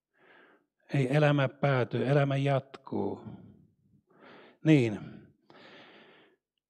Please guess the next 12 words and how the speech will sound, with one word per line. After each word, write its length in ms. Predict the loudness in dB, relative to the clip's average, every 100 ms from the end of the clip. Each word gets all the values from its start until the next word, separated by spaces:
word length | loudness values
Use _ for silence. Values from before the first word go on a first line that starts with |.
| _ -20 -20 -20 _ _ _ _ 0
Minä 440 | 2 2 0 -6
haluaisin, 640 | -2 2 4 2 2 0 -2
äh, 340 | -12 -16 -14 -14 -14 -14 -10
jatkaa 760 | -2 0 0 0 0 2 2
aiheesta 560 | 0 0 0 -2 -4 -6 -6
lukemalla, 840 | -6 -2 -2 0 0 0 -2 -4 -16 -16 -18 -20 -20 _ _ _ _ -10
mitenkä 360 | -6 -6 -4 -4
Jumala 520 | -4 -2 -2 -2 -4
näyttäytyy, 880 | -4 -2 -2 -4 -4 -4 -4 -4 -8
mitenkä 340 | -6 -6 -4
Jumala 400 | -4 -2 -2 -2
esiintyy 920 | -2 -2 -2 -2 -4 -4 -6 -6 -10